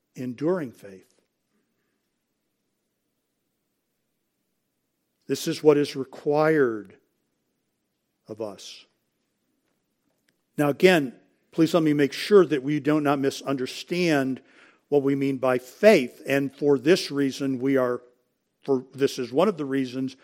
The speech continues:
that we are particularly grateful for Hebrews chapter eleven. The common denominator of everybody in Hebrews eleven is that they had the kind of faith that's being described in Hebrews three.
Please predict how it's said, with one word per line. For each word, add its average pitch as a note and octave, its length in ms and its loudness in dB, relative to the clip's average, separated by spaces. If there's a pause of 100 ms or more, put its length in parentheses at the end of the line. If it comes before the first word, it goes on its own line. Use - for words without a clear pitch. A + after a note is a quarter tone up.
(340)
that D#3+ 100 4
we D#3 140 4
are D3 120 6
particularly D#3 720 0
grateful C#3 600 0
for C3+ 180 -8
Hebrews B2 440 -10
chapter - 560 -8
eleven. C3 500 -2 (3750)
The D#3+ 100 4
common A#3 540 6
denominator D3 840 4
of C#3 280 -2 (120)
everybody F#3 760 8
in D#3 100 2
Hebrews C#3+ 440 -4
eleven C3+ 440 -2
is B2 200 -4
that B2 160 -12
they C3 100 -2
had C#3 180 -2
the C#3 80 -8
kind C3 200 -6
of A#2 80 -10
faith B2+ 240 -4
that's A#2+ 160 -14
being A#2+ 220 -10
described A2 500 -10
in A2 100 -14
Hebrews A2 360 -16
three. D3 420 -10